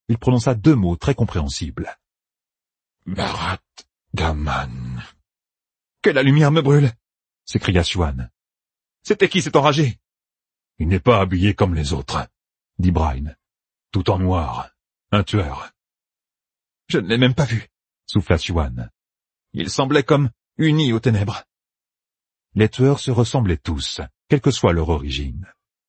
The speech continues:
Lentement, Brian rengaina son arme. Au combat,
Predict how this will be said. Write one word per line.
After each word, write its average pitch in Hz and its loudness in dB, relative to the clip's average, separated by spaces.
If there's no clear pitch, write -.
Lentement, 107 4
Brian 113 2
rengaina 117 4
son 76 -4
arme. 71 -8
Au 90 0
combat, 117 4